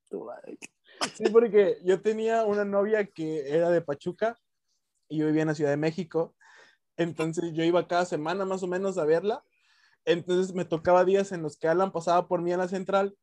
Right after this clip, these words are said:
Speaker 2: y luego o ibas tú ya en el carro o íbamos por ti o te íbamos a dejar.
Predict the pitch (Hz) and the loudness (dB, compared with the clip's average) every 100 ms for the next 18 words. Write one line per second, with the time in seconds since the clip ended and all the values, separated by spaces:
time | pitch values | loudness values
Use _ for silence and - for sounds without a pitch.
0 | - 151 151 160 160 151 147 151 185 214 | -8 -2 0 4 4 2 0 2 2 0
1 | - 226 202 214 214 202 202 190 202 220 | 0 -4 2 2 2 0 -2 0 0 2
2 | 240 294 _ _ - 156 156 190 190 185 | -2 -6 _ _ -4 -2 0 -2 -4 -8
3 | 170 160 202 226 - 170 165 147 156 156 | -8 -8 -8 -10 -6 -6 -4 -4 -4 -6
4 | 151 120 165 180 165 | -10 -8 -4 -4 -4